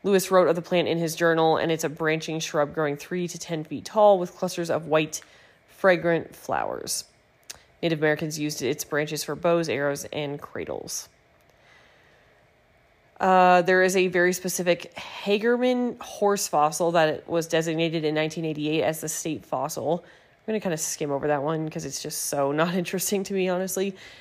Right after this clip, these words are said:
Uh, state fruit is the huckleberry. So I think if you go to Idaho, you'll probably see a lot of huckleberry jam and stuff like that. But plants grow very slowly, and it takes up to fifteen years to reach full maturity of a huckleberry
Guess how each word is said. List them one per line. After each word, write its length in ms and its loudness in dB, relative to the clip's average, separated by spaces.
Uh, 440 6
state 340 -2
fruit 240 -2
is 120 2
the 80 2
huckleberry. 800 2
So 140 -4
I 40 0
think 140 -2
if 100 -2
you 80 0
go 80 8
to 100 8
Idaho, 280 6
you'll 160 2
probably 240 0
see 120 -4
a 60 0
lot 140 4
of 80 -10
huckleberry 480 -4
jam 300 -2
and 120 -4
stuff 180 -4
like 120 -4
that. 300 2
But 320 2
plants 280 2
grow 200 6
very 220 4
slowly, 400 4
and 80 0
it 100 -2
takes 420 -8
up 120 -6
to 80 -12
fifteen 520 -6
years 220 0
to 120 -6
reach 160 -6
full 260 -2
maturity 520 -2
of 120 -2
a 60 -2
huckleberry 800 -4